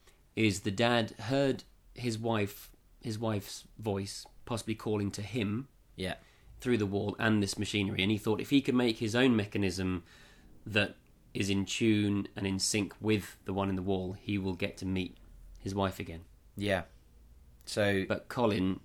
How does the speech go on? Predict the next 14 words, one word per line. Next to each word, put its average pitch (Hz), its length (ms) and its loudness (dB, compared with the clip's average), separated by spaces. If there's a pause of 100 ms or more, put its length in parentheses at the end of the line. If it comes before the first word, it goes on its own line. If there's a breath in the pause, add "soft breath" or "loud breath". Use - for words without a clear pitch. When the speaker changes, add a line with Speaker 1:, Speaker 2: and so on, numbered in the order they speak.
(340)
Speaker 1:
sort 107 200 -6
of 98 80 -8
hears 101 340 0
his 95 180 -6
dad's 110 500 0
voice 85 600 -8
calling 98 520 2
for 95 200 -8
his 92 160 -6
mum 98 380 2
through 90 200 -10
the 85 100 -10
wall. 80 340 -8 (1500 soft breath)
Speaker 2:
Yeah. 98 200 0